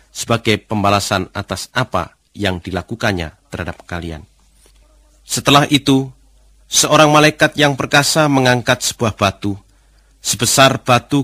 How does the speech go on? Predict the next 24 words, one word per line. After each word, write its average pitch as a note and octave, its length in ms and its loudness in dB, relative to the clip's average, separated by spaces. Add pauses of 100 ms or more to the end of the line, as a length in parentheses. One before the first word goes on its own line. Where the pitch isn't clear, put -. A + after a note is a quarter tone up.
gilingan A#2+ 640 2
yang A2 240 0
besar, - 560 -2 (560)
lalu C#3+ 320 6
melemparkannya C#3+ 1040 2
ke A#2 80 -4
dalam G#2 320 2
laut B2 320 2 (160)
serta G#2+ 400 -4
berkata, F#2 560 -6 (1040)
"Beginilah D3+ 640 2
caranya B2+ 720 4
kota C3+ 320 -2
Babel B2+ 480 2
yang A#2+ 240 2
termasur A#2+ 560 -2
itu B2 320 -6
akan A#2 320 -4
dilemparkan A#2+ 800 -2 (320)
dengan A2+ 320 0
keras A#2+ 480 -2 (240)
sehingga C3 560 2
tidak - 480 -4
akan G#2+ 480 -4